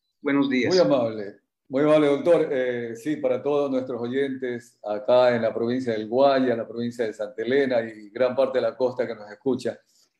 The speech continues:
Speaker 2: también a nivel internacional, inclusive ecuatorianos que nos siguen a través de las redes sociales. Doctor,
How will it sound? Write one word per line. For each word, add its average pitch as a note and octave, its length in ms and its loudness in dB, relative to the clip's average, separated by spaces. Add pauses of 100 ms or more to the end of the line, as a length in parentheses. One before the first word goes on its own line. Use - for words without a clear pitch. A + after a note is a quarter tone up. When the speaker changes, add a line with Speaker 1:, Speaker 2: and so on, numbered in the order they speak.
(260)
Speaker 2:
también B2+ 320 6
a B2+ 140 6
nivel B2 260 6
internacional, B2+ 840 4
inclusive A#2+ 600 0
ecuatorianos A#2 720 0
que G#2+ 80 -8
nos G2+ 160 -14
siguen A#2 560 -4 (360)
a A2 60 -4
través A#2 300 4
de A#2+ 40 4
las A2+ 100 4
redes A#2 240 2
sociales. A2+ 580 0
Doctor, C3 540 4